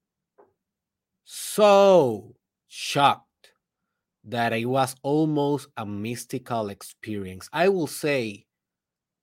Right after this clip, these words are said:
it was a mystical experience for me. And soon I will be here in the Mastermind Podcast, now available on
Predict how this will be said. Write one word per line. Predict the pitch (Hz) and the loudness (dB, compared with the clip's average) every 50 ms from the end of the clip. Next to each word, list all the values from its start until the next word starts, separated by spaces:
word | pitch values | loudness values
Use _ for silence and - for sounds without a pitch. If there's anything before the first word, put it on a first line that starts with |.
| _ _ _ _ _ - | _ _ _ _ _ -10
it | 123 123 | -6 -2
was | 123 127 127 117 - - | 0 0 0 -2 -2 -6
a | 107 104 | -8 -8
mystical | 101 101 98 101 104 - - - 95 - - 95 90 | -8 -8 -8 -8 -8 -10 -12 -14 -16 -14 -14 -16 -16
experience | 87 - - - - 107 101 - 78 - - - - - _ | -18 -20 -20 -20 -20 -20 -20 -20 -20 -20 -20 -20 -20 -20 _
for | - - _ | -20 -20 _
me. | _ _ _ _ _ _ _ _ _ _ _ _ _ _ _ _ _ _ _ _ _ _ _ _ _ _ _ _ _ - - | _ _ _ _ _ _ _ _ _ _ _ _ _ _ _ _ _ _ _ _ _ _ _ _ _ _ _ _ _ -8 -4
And | 123 123 127 123 | -4 -4 -4 -4
soon | - - 160 175 202 208 190 - | -2 0 2 2 4 2 0 0
I | - 147 147 151 | 0 0 2 2
will | 147 151 165 170 165 151 | 2 2 2 2 2 2
be | 131 147 151 135 107 101 - _ _ _ _ _ | 2 2 2 2 0 -4 -12 _ _ _ _ _
here | _ - 175 208 233 214 202 170 | _ -2 0 4 6 6 6 4
in | - - 120 110 104 | 2 0 -6 -8 -8
the | 101 95 | -8 -8
Mastermind | 98 98 117 143 165 - - 185 170 156 151 151 151 147 143 127 - | -8 -4 -2 -2 -2 0 2 0 2 2 2 0 0 0 -2 -2 2
Podcast, | 151 139 135 135 - - 127 101 101 - - - | 2 2 2 2 -2 -4 -4 -4 -4 -6 -10 -12
now | - 120 127 139 151 160 - | -8 -4 0 2 2 2 2
available | 143 123 113 135 131 135 139 135 135 135 131 131 123 - | 0 -2 0 0 0 0 0 -2 -2 -2 -2 -2 -4 -8
on | 113 107 101 95 | -10 -10 -10 -10